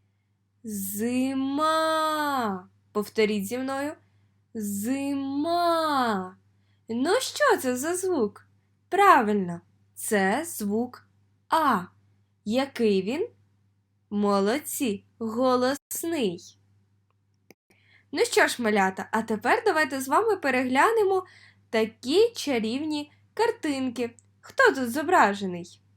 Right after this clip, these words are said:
Правильно, діти. Скажіть, малята, а що роблять діти? Ліплять. А ліплять кого? Сніговика.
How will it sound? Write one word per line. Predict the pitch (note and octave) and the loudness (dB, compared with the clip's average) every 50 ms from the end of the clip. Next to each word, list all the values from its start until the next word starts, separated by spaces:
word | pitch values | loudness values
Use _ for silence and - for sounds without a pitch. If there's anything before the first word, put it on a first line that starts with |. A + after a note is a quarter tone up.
| _ _ _ _ _ _ _ _ _ _ _ _ _ _ _ _ _ _ _ _ _ _ _ _ _ _ | _ _ _ _ _ _ _ _ _ _ _ _ _ _ _ _ _ _ _ _ _ _ _ _ _ _
Правильно, | - F#4+ G4+ G4+ F4+ D4+ A#3+ G3 G3 F#3+ F3+ F3 F3 F3 - _ _ _ _ _ _ _ _ _ _ _ - | 0 2 6 6 6 6 6 2 0 -2 -4 -4 -8 -10 -12 _ _ _ _ _ _ _ _ _ _ _ -10
діти. | A3 G#3+ G#3+ A#3 C#4 C#4+ C#4 G3 G3 - F#3+ F3+ F3+ - _ _ _ _ _ _ _ _ _ _ _ _ _ _ _ _ _ | -8 -6 -4 0 2 2 2 2 0 -6 -10 -10 -10 -14 _ _ _ _ _ _ _ _ _ _ _ _ _ _ _ _ _
Скажіть, | - - - - F4+ G4+ G4 F#4+ E4+ - - | -16 -14 -4 0 0 2 2 2 0 0 -2
малята, | B3 A#3 A3+ G#3+ G3 F#3+ F#3+ - F3+ - - _ | -4 -2 0 0 -2 -2 -4 -6 -10 -12 -10 _
а | - G#3+ G#3 | -4 -4 -4
що | - - - - D#4 F#4 B4 | -4 -6 -6 -4 -2 -2 0
роблять | C5 C5+ C5 B4 A#4 G#4 F#4+ B3 | 2 2 2 4 4 4 4 4
діти? | A#3 C#4 C#4 B3+ G3 - F#3 F3 - - _ _ _ _ _ _ _ _ _ _ _ _ _ _ _ _ _ _ _ _ _ _ _ _ _ _ _ A3+ | 2 -2 -2 -2 -2 -6 -10 -10 -12 -16 _ _ _ _ _ _ _ _ _ _ _ _ _ _ _ _ _ _ _ _ _ _ _ _ _ _ _ -4
Ліплять. | A3+ A#3 A#3 A3+ C4+ C#4 C#4 C4 A#3 G#3 G3 - A3+ A#3 A#3+ B3+ C#4 - - - - _ _ _ _ _ | -2 0 0 2 2 4 4 4 2 0 -2 -4 -2 -2 -2 -2 -2 -6 -12 -20 -20 _ _ _ _ _
А | G#3+ A3+ A#3 | -2 0 2
ліплять | A3 A#3 C4+ C#4 C4 - C#4 D4+ D#4 - - | 2 2 0 -2 -4 -4 -6 -6 -6 -8 -10
кого? | - - F#4 G#4 G#4+ G#4+ A4+ A4 D#4+ G#3 F3 F3+ - _ _ _ _ _ _ _ _ _ _ _ _ _ _ _ _ _ _ _ _ _ _ | -2 2 2 2 4 6 6 6 6 4 2 0 -6 _ _ _ _ _ _ _ _ _ _ _ _ _ _ _ _ _ _ _ _ _ _
Сніговика. | - - - - - C4+ C4+ C4+ C4+ B3+ C#4 D4+ C#4+ E4+ F#4 F4+ - D#4+ A3 F#3 F#3 - - | -16 -14 -12 -8 -6 -4 -4 -4 -4 -4 -4 -4 -2 -2 -2 -2 0 0 0 0 -2 -4 -12